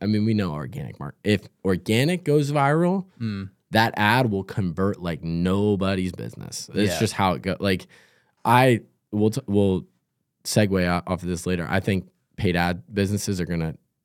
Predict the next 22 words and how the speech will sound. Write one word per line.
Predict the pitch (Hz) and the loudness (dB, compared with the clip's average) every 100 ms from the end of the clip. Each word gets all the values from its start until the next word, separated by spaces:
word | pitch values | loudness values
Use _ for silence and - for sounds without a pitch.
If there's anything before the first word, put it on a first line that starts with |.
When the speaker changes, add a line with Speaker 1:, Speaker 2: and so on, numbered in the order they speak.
| _ | _
Speaker 1:
crumble | - 87 87 101 113 - | -4 -2 0 2 0 0
in | 98 | 0
the | 92 | 0
next | 98 98 92 | -2 -4 -8
Speaker 2:
Mm. | |
Speaker 1:
year | 87 85 90 101 | -6 -2 0 0
or | 98 | -2
two | - 123 120 | 0 0 0
just | 95 - | -4 -8
because | - 87 | -6 -4
everything's | 85 85 87 80 | -4 -6 -6 -8
becoming | - 90 80 | -8 -6 -6
creative. | - 82 82 87 92 | -8 -6 -4 -2 -4
Everything's | 85 82 82 82 - | -6 -6 -6 -8 -10
creative | - 82 71 - | -8 -8 -8 -8
based. | 80 104 - - - - | -6 -6 -8 -12 -20 -14
Speaker 2:
Yeah. | 110 92 - | -8 -4 6
Speaker 1:
But | 131 107 - _ _ _ _ - | 8 8 2 _ _ _ _ 0
to | 107 | 2
answer | 104 95 92 | 2 2 2
your | 87 | 4
question, | 127 120 - 87 85 | 2 2 0 -2 -4